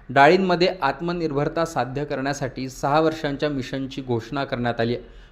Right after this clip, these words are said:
पुढील सहा वर्ष मसूर आणि तूर या डाळींचं उत्पादन वाढवण्यावर भर देण्यात येणार आहे. शेतकऱ्यांवरील रासायनिक खतांच्या खर्चाचा भार कमी करण्यासाठी सरकारने मोठं पाऊल टाकलंय.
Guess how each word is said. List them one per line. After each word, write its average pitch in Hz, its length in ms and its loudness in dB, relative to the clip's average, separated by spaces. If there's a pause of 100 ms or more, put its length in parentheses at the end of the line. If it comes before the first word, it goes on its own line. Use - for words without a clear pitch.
पुढील 170 220 8
सहा 170 280 6
वर्ष 165 280 6 (520)
मसूर 190 380 2 (100)
आणि 151 160 0
तूर 156 260 0
या 135 140 6
डाळींचं 135 420 2
उत्पादन 135 440 0
वाढवण्यावर 120 580 -2
भर 117 300 -2
देण्यात 120 420 -4
येणार 120 280 0
आहे. 107 200 -2 (800)
शेतकऱ्यांवरील 180 720 6
रासायनिक 165 500 4
खतांच्या 147 480 -2
खर्चाचा 139 380 0
भार 127 220 0
कमी 139 300 -4
करण्यासाठी 135 720 -2 (300)
सरकारने 139 460 4
मोठं 131 300 -2
पाऊल 127 320 0
टाकलंय. 143 320 0